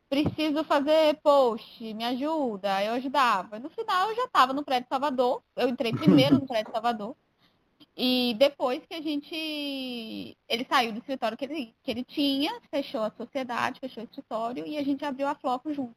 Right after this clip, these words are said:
Speaker 2: Que legal. E o Prédio Salvador é um dos projetos junto ao prédio de São Paulo e aos outros prédios D, mas o Prédio Salvador tem um carinho especial porque realmente vocês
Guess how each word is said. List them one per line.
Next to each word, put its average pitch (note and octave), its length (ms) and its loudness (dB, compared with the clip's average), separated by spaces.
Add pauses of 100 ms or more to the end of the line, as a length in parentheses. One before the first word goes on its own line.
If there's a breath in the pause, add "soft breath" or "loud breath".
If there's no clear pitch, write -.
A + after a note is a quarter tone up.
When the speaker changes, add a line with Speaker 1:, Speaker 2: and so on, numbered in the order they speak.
(1080)
Speaker 2:
Que - 100 -6
legal. A#2+ 360 2 (640)
E D3 920 12
o D3+ 80 2
Prédio F3 280 2
Salvador E3 680 6
é C#3+ 320 6
um D3 140 0
dos D#3 180 -6
projetos C#3 920 0 (360)
junto B2+ 320 0
ao B2 60 4
prédio B2+ 280 2
de A#2+ 180 -2
São A#2+ 180 -2
Paulo C3 460 8
e A#2+ 40 4
aos A#2 180 0
outros A#2 260 -6
prédios A#2 460 -2
D, C3 240 8
mas B2+ 240 4
o B2 40 -8
Prédio C#3 260 0
Salvador C#3 340 6
tem D3 140 2
um C#3 40 4
carinho C#3 260 4
especial C#3+ 420 2
porque D3 260 0
realmente D3 380 0
vocês D3 360 4